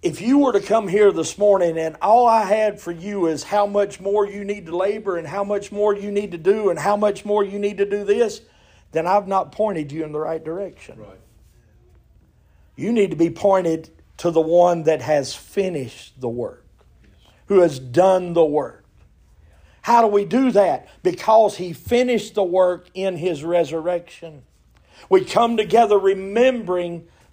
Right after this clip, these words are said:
Speaker 1: the resurrection of the Lord Jesus Christ. When, when, when we see God, we see him laboring and then resting.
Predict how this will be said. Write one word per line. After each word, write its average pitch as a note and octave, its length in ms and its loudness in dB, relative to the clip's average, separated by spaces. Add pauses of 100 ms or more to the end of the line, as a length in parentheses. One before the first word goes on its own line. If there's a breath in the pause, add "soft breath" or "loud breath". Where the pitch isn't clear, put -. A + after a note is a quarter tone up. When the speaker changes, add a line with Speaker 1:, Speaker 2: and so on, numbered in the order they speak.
Speaker 1:
the D3 100 -2
resurrection E3 1120 0 (360)
of D#3+ 180 0
the D#3 100 2
Lord D#3 280 0
Jesus D3 420 -8
Christ. - 540 -12 (2250)
When, E3+ 340 0
when, F3+ 340 0 (100)
when F3 220 0
we G#3+ 160 4
see A#3 280 -4
God, A#3 560 0 (800)
we E3+ 120 -2
see G3+ 260 -2
him F#3+ 320 0
laboring F#3 720 2 (100)
and D#3 160 -10
then D#3+ 200 0
resting. C#3+ 540 -4